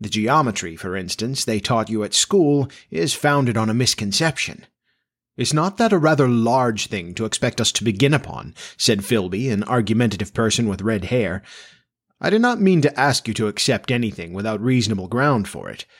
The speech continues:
You will soon admit as much as I need from you. You know, of course, that a mathematical line, a line of thickness nil, has no real existence.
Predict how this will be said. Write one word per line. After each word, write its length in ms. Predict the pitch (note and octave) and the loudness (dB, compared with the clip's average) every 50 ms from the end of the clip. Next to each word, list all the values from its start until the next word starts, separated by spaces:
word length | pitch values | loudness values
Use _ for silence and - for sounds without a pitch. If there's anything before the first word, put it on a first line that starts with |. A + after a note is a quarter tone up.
| _ _ _ _ _ _ - | _ _ _ _ _ _ 0
You 140 | A#2+ C#3+ | 0 2
will 140 | F3+ G3+ A3+ | 2 2 2
soon 320 | G3+ - - C#3+ C3+ C3+ E3 | 2 4 4 4 4 4 4
admit 400 | F3 A#2+ G#2 F#2+ G2+ A#2 - A#2 | 2 2 0 -2 -2 -4 -4 -2
as 180 | A#2+ A#2 - | -2 0 0
much 220 | A#2+ A#2+ A#2+ - C3+ | 0 0 0 0 2
as 100 | A#2+ C3 | 2 2
I 120 | B2+ C3 | 4 4
need 300 | C3 C3+ D#3+ D3 A2 E2+ | 4 4 4 4 2 0
from 240 | - G#2 D#2+ C#2+ C2 | -2 -6 -8 -8 -10
you. 200 | G1+ - - _ _ _ _ _ _ _ _ _ _ _ _ _ | -14 -16 -18 _ _ _ _ _ _ _ _ _ _ _ _ _
You 140 | - G3+ G#3+ | -2 0 2
know, 180 | A3 G#3 F#3 | 4 4 4
of 160 | D#3 C3+ - | 4 2 0
course, 460 | - - D3 C#3 A2+ F#2+ E2+ - - - | -2 0 2 2 2 2 0 -2 -2 -2
that 220 | B2 G#2+ G2+ F#2+ | -2 -2 -2 -4
a 140 | G2+ F#2+ F#2 | -4 -4 -4
mathematical 680 | G#2+ A2+ G#2+ - C3 C3 C3 B2+ A2 - A2 G2 G2+ | -2 -4 -2 -2 0 0 0 0 0 -2 -2 -2 0
line, 480 | A2+ C#3 D3 B2 G#2+ G2 F#2 E2+ F#2 G2 _ _ _ - | 2 2 2 2 2 -2 -4 -6 -10 -14 _ _ _ -2
a 80 | C#3+ | 2
line 360 | D3 E3 F3 E3 D3+ C3+ A#2+ | 2 4 4 4 4 4 2
of 100 | A2 G2+ | 0 0
thickness 580 | - - D3+ C#3 - B2+ A#2 G#2 F#2+ - - - | -2 0 -2 0 0 0 -2 0 0 -2 -2 -2
nil, 500 | C#3 C#3+ D3+ E3+ F3+ C#3 G#2 F#2 D#2 E2 | -2 -2 0 2 2 2 0 -2 -4 -8
has 500 | - - G#2+ A#2 A2+ G#2+ G2+ - - A2+ | -8 -6 -4 -2 -2 -2 -2 -4 -2 -2
no 180 | A#2 A#2 A2 G2+ | 0 0 0 0
real 400 | G2+ G2+ B2+ C3 A#2+ G#2+ F#2+ F#2 | 0 2 2 2 4 2 0 -2
existence. 640 | E2+ E2 - D3+ C#3+ - - - - C#2+ - - | -4 -2 0 2 2 0 -2 -4 -6 -6 -8 -8